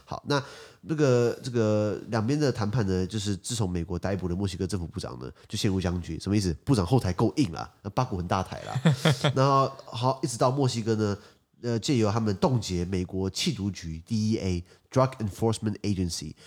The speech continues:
Speaker 1: 美国缉毒局的这个，这个，这个，这个干员们，他们的 agent 的签证被冻结之后呢，呃，美国，墨西哥作为报复，然后他们美国才后来把这个部长呢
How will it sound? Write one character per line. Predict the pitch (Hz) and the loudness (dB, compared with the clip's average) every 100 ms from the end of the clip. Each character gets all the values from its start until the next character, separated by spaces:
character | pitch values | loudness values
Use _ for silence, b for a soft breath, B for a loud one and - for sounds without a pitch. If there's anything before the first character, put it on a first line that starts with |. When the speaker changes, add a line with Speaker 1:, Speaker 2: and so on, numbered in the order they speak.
| B | B
Speaker 1:
美 | 110 107 | -2 2
国 | 110 | 2
缉 | - | 0
毒 | 117 | -2
局 | 101 92 | -2 -2
的 | 95 | -2
这 | 95 | 0
个， | 92 87 85 85 82 | -2 0 0 -2 -2
这 | 101 | -2
个， | 95 95 90 | 0 0 -2
这 | - - - | -8 -12 -6
个， | 90 87 85 82 78 - - - | -4 -2 -2 -4 -8 -12 -20 -14
这 | 80 | -12
个 | 80 - 57 _ | -12 -14 -18 _
干 | 160 110 | 0 2
员 | 95 85 | 0 0
们， | 85 | -2
他 | 95 | 0
们 | 110 | -2
的 | |
agent | - 117 104 | 0 0 0
的 | 90 | -2
签 | 87 107 | -2 0
证 | 107 95 B B B | 0 0 B B B
被 | - | -6
冻 | - 131 | 0 0
结 | 98 92 | 2 -2
之 | 104 | -2
后 | 110 95 | -2 0
呢， | 85 B B B | -2 B B B
呃， | - 90 90 | -6 -2 -2
美 | 87 92 | -2 -4
国， | - - | -6 -10
墨 | 101 120 | -4 -4
西 | 110 | 0
哥 | 107 | 0
作 | 107 | 0
为 | 92 | -2
报 | - 92 | 0 -2
复， | 85 92 76 b b - | -4 -8 -10 b b -4
然 | 98 | -2
后 | |
他 | 101 | 0
们 | 120 104 | 2 2
美 | 95 90 | 0 -4
国 | 92 | -4
才 | - 92 | -6 -8
后 | 90 123 | -4 -2
来 | 90 | -2
把 | - 87 B B - | -2 -6 B B -10
这 | 117 | -6
个 | 101 | -4
部 | 139 120 | -2 -2
长 | 82 | -2
呢 | 80 | -6